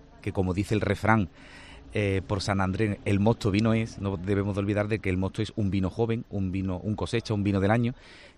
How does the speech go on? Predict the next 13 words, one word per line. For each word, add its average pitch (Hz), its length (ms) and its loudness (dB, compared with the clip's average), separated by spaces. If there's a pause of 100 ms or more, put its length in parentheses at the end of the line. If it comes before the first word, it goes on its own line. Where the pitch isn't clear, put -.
que 107 400 4
normalmente 107 880 4
es 113 100 2
apto 127 400 2
para 123 180 4
el 123 60 2
consumo 131 420 0
cuando 123 220 0
ha - 20 0
terminado 104 380 0
la 101 80 0
fermentación 104 520 -4
alcohólica, 135 440 -2